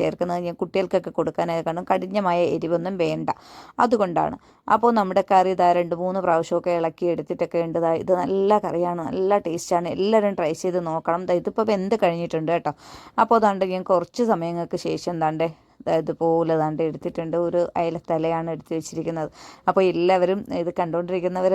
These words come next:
എന്തായാലും ഒന്ന് ലൈക്ക് ചെയ്യണം, ഇപ്പോൾ തന്നെ ചെയ്തേക്കാം. അപ്പോൾ ആദ്യമായി കാണുന്നവരാണെങ്കിൽ ഒന്ന് സബ്സ്ക്രൈബ് കൂടി ചെയ്യുക. അപ്പോൾ ഇത് കണ്ടുകൊണ്ടിരിക്കുന്നവർ ലൈക്കും ഷെയറും കമൻറ്റും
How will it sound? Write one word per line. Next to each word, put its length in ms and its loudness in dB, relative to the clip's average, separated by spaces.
എന്തായാലും 460 2
ഒന്ന് 220 -4
ലൈക്ക് 320 -2
ചെയ്യണം, 280 -4
ഇപ്പോൾ 260 0
തന്നെ 240 -2
ചെയ്തേക്കാം. 420 -4
അപ്പോൾ 140 4
ആദ്യമായി 480 4
കാണുന്നവരാണെങ്കിൽ 760 0
ഒന്ന് 220 -6
സബ്സ്ക്രൈബ് 460 -2
കൂടി 220 -4
ചെയ്യുക. 200 0
അപ്പോൾ 200 0
ഇത് 160 0
കണ്ടുകൊണ്ടിരിക്കുന്നവർ 720 -4
ലൈക്കും 420 -2
ഷെയറും 320 -2
കമൻറ്റും 380 -2